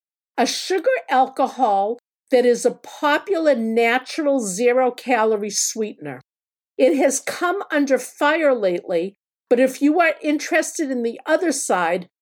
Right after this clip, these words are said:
please visit Doctor Peter Attia's latest post about more hype than substance,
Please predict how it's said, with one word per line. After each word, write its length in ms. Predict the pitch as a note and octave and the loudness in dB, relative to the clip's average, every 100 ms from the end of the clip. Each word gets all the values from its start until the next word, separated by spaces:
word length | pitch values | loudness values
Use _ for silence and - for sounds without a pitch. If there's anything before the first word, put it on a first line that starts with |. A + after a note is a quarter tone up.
| _ - | _ -10
please 480 | - D#4 D4+ E4+ D4 | 2 4 4 2 0
visit 540 | D4 C#4 B3+ A#3+ - | -2 2 2 2 0
Doctor 420 | B3 A3+ A3+ C4+ | 0 0 0 -2
Peter 520 | B3+ - D#4 D4+ D4+ - | -2 0 2 2 0 -2
Attia's 680 | A#3 - C#4+ C#4 B3 A3+ | -6 -2 -2 2 0 0
latest 560 | B3 B3+ D#4 F4 - - | 0 0 2 0 -4 -8
post 440 | - F3+ F3+ - | -4 -2 -2 -4
about 400 | G#3 F#3 G3+ G#3 - _ _ | -4 0 0 -2 -6 _ _
more 380 | G3 A3 C4 D#4+ | 0 4 4 2
hype 480 | - E4+ D#4+ D#4 A3 - | 0 -2 -2 -4 -12 -4
than 160 | D#4+ C4+ | 0 0
substance, 920 | C4+ - A3 - - D#3+ C#3+ - - | 2 0 0 -4 -6 -8 -6 -10 -10